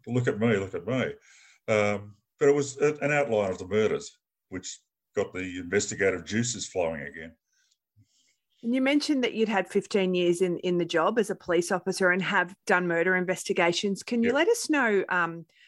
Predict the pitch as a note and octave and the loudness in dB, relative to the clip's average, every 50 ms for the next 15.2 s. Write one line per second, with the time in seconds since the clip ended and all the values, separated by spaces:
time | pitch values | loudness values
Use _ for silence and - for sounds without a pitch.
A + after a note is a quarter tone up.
0 | _ _ _ - G3+ - - G#3+ G3 F#3 F#3 F3 F3 E3+ E3+ E3+ E3 E3 E3+ F#3 | _ _ _ -4 -4 -2 0 2 2 4 2 2 0 0 0 0 0 2 2 2
1 | F3+ F3 F3+ E3+ F3 E3+ - - - F3 F3 D3 D#3+ - - F3+ D#3+ - E3 D#3 | 2 2 2 0 -2 -2 -2 -6 -2 0 2 2 2 0 -2 -4 0 2 2 2
2 | - - F#3 F3+ E3+ F3 E3+ D#3+ D#3+ D#3 D#3 D3 D3+ D3 C#3 D#3+ G3 G3+ - - | 2 2 -2 0 2 2 2 2 2 -2 -4 -4 -2 0 0 0 0 -2 -4 -4
3 | A#3+ G3+ D#3 B2 F2 - - E3+ E3 D#3+ D#3 E3 E3+ G3 G3 C#3 - - _ _ | -4 -2 -2 -4 -6 -2 -2 0 0 2 2 2 2 2 0 -2 -6 -12 _ _
4 | _ _ _ _ _ _ _ _ _ _ _ _ _ - B2+ B2+ B2+ B2+ B2 B2+ | _ _ _ _ _ _ _ _ _ _ _ _ _ -2 0 2 2 2 2 0
5 | B2+ B2 A#2+ A#2+ B2 - - _ _ _ _ C3 B2 - D3+ D3+ C#3+ B2+ A2+ - | 0 -2 -4 -4 -6 -8 -14 _ _ _ _ -18 -6 0 2 4 4 4 2 2
6 | - C3+ B2 A#2+ A2+ G#2+ - - - B2 A2+ G#2+ - B2 A#2 A2 G#2+ C#3 G3 G#3 | 2 0 2 2 0 -2 -4 -2 0 2 2 2 2 2 2 2 2 2 0 0
7 | - - - - - - - G2 G2+ G2+ G#2 G2+ G2+ G#2 G#2 F#2+ G2+ G#2+ - - | -4 -10 -14 -20 -18 -8 -4 0 2 2 4 4 4 2 2 0 -2 -10 -6 0
8 | A2+ G#2+ G#2 G#2+ G#2 A2+ A2+ A2 G2+ G#2+ G2+ G2 F2 F#2+ G#2 G2+ - - _ _ | 2 2 2 2 2 0 -2 0 0 -2 -2 -2 -2 -4 -4 -4 -4 -12 _ _
9 | A#2+ A#2 A2+ A2+ G2+ F2+ F2+ F#2+ F#2+ G2 G2+ G2 G2 - - G2+ G2 G#2+ B2 D3+ | 0 2 2 2 2 0 0 0 2 2 2 0 -2 -4 -4 -2 -2 0 0 -2
10 | D#3 C#3+ C3 A2+ G2 G2 G2 G2 G2 F#2+ F#2+ F#2+ - _ _ - - - - _ | -2 -2 0 0 0 0 0 -2 -2 -4 -6 -10 -18 _ _ -20 -20 -20 -20 _
11 | _ _ _ - G2+ G#2 G#2+ G#2+ G#2+ G#2+ G#2 G2+ G2 G2+ F#2+ F#2+ G2+ G2 G2 G2 | _ _ _ 2 4 4 4 4 0 -2 -4 -2 -2 -2 -2 0 2 2 2 4
12 | G2 F#2+ F#2+ F#2+ G2 G2 F#2+ G2 G2 F#2+ G2 F#2+ G2+ - G#2+ - - - G#2 G2 | 2 2 0 -2 0 0 2 2 2 0 -2 -4 -8 -10 -12 -12 -4 0 0 0
13 | F#2+ - - - F#2+ F#2+ F#2+ F#2 F#2 F#2+ F#2+ - - - - F#2 G#2 G2+ - - | 0 0 -2 -2 0 2 2 2 0 -2 -6 -8 -10 -6 0 2 2 2 2 0
14 | G2+ F#2 F#2+ F#2 F#2+ G#2 G#2+ G#2 F#2+ F2 F2+ E2+ E2+ F#2 F#2+ G2 G2 G2 F#2+ - | -2 -2 -2 -4 0 2 2 2 2 0 -6 -8 -4 -2 0 0 0 -2 -4 -8
15 | G2 F2+ F#2 F2+ | -14 -14 -14 -16